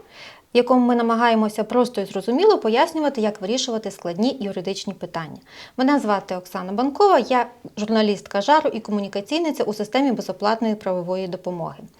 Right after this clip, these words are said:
Е, за даними Між-, Міжнародної організації торгівлі, понад п'ять мільйонів українців залишилися без роботи. Зменшилася заробітна плата на двадцять п'ять-п'ятдесят відсотків залежно від різних видів підприємств.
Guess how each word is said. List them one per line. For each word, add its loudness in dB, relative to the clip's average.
Е, 6
за 8
даними 8
Між-, 2
Міжнародної 4
організації 4
торгівлі, 4
понад 2
п'ять 4
мільйонів 0
українців -2
залишилися 2
без -2
роботи. -4
Зменшилася 2
заробітна 0
плата -6
на 4
двадцять 2
п'ять-п'ятдесят 2
відсотків -4
залежно -2
від -4
різних -4
видів -2
підприємств. -10